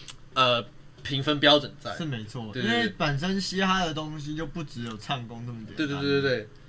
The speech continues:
Speaker 1: 我今天有 flow，我有韵脚，
Speaker 2: 嗯。
Speaker 1: 我有，我有，我写词的内涵。
Speaker 2: 是，甚至有些人会自己编曲。
Speaker 1: 对，对，对，对，对。我觉得，可是我觉得你今天要比赛，你要，还要编到曲很硬，
Speaker 2: 有，
Speaker 1: 真的很硬。
Speaker 2: 有一个正大黑鹰的有编曲，因为正大黑鹰有一个
Speaker 1: 可，可是他们那个一定是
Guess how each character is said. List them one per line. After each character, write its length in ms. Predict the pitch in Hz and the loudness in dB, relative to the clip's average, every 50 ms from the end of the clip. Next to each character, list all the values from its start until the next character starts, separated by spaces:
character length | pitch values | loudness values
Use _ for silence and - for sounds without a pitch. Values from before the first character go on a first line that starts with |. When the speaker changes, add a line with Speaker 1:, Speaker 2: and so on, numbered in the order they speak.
| - - | -10 0
Speaker 1:
我 160 | 143 143 147 | 4 4 6
今 100 | 147 185 | 8 10
天 140 | 196 208 214 | 10 10 10
有 560 | 202 175 147 135 123 120 120 110 110 - - - - | 10 10 10 10 8 6 2 -2 -6 -10 -12 -14 -16
flow， 340 | - - - 185 175 160 139 | -14 -6 4 6 8 8 8
我 100 | 131 135 | 8 8
有 180 | 147 139 143 - | 6 6 4 4
韵 220 | 175 165 139 127 120 | 2 2 2 0 -2
脚， 300 | - 120 120 101 - - | -4 -4 -4 -4 -4 -2
Speaker 2:
嗯。 240 | 139 139 123 113 110 113 - - - - - - - - | -4 -4 -4 -6 -10 -14 -16 -18 -20 -20 -20 -20 -14 -6
Speaker 1:
我 100 | 139 151 | -2 0
有， 100 | 156 156 | 2 2
我 140 | 147 156 160 | 4 4 4
有， 100 | 156 147 | 4 2
我 140 | - - 139 | 2 -2 -6
写 220 | 131 - 139 127 117 131 | -6 -4 -2 -2 -2 -2
词 0 | |
的 80 | 127 | -4
内 60 | 123 | -4
涵。 100 | 123 117 | -2 0
Speaker 2:
是， 0 | |
甚 180 | - 202 202 208 | 2 4 4 4
至 60 | 208 | 4
有 100 | 170 156 | 4 4
些 80 | 151 190 | 4 4
人 100 | 190 - | 4 4
会 80 | - | 4
自 100 | - - | 2 2
己 60 | 190 147 | 0 0
编 220 | 131 156 151 151 | 0 0 0 -2
曲。 140 | 151 - - | -4 -4 -2
Speaker 1:
对， 100 | - 208 | 0 2
对， 100 | 190 180 | 2 4
对， 100 | 170 170 | 4 4
对， 140 | 175 175 170 | 4 4 4
对。 240 | 170 170 139 123 123 - - - - - - - - - - - - - | 4 2 2 0 -2 -8 -16 -18 -18 -18 -16 -16 -14 -14 -14 -14 -8 -2
我 100 | 147 143 | -2 4
觉 140 | 143 180 214 | 6 10 12
得， 180 | 254 240 180 - - | 12 12 12 8 4
可 100 | - 226 | 0 2
是 80 | 226 226 | 2 4
我 80 | 160 | 2
觉 140 | 131 117 120 | 0 0 -2
得 260 | 104 127 127 123 110 107 | -2 0 -2 -2 -2 -6
你 140 | - 127 117 | -8 -8 -4
今 100 | 120 143 | -4 -4
天 80 | 160 170 | 0 2
要 160 | 180 170 156 | 2 2 2
比 240 | 135 123 113 104 104 | 2 -2 -6 -6 -2
赛， 200 | 104 135 127 117 | 2 2 2 2
你 80 | 104 113 | 2 0
要， 160 | 120 127 123 | 0 0 -2
还 160 | 120 107 123 | -2 -2 -2
要 80 | 127 135 | -2 -2
编 260 | 131 - 139 131 127 | -2 -4 -4 -4 -2
到 100 | 135 131 | -4 -4
曲 360 | 127 - - - 127 113 110 - - - - - - - - - | -4 -6 -8 -8 -10 -12 -12 -14 -16 -16 -18 -18 -20 -20 -18 -14
很 160 | - - 117 101 | -10 -10 -10 -8
硬， 180 | 123 127 110 107 104 - - - - - | -6 -8 -8 -8 -12 -14 -18 -18 -16 -10
Speaker 2:
有， 180 | 135 135 139 143 | -6 -6 -4 -2
Speaker 1:
真 160 | 139 139 135 | -2 -2 0
的 80 | 135 | 0
很 40 | - | 0
硬。 60 | 180 | 0
Speaker 2:
有 80 | 214 220 | -2 -2
一 40 | - - | -4 -6
个 40 | - - - | -8 -8 -6
正 120 | - 220 196 | -4 0 2
大 140 | 196 190 | 2 2
黑 80 | 180 175 | 2 2
鹰 60 | 170 | 0
的 100 | 165 151 | -2 -4
有 80 | 131 120 | -4 -4
编 220 | 101 131 127 127 | -6 -6 -8 -8
曲， 100 | 127 123 135 | -8 -6 -4
因 60 | 185 | -4
为 80 | 196 | -2
正 140 | 190 226 208 | -2 0 0
大 120 | 208 208 190 | 2 4 6
黑 80 | 185 180 | 6 6
鹰 60 | 185 | 6
有 40 | 185 | 4
一 20 | 180 | 4
个 60 | 156 | 4
Speaker 1:
可， 40 | 135 | 6
可 80 | - - | 8 10
是 60 | - | 12
他 100 | 294 311 | 12 12
们 160 | 302 233 220 | 12 10 10
那 100 | 262 285 | 8 8
个 80 | 233 202 | 8 8
一 80 | 170 | 6
定 160 | 190 220 220 208 | 6 6 4 4
是 160 | 240 269 | 4 2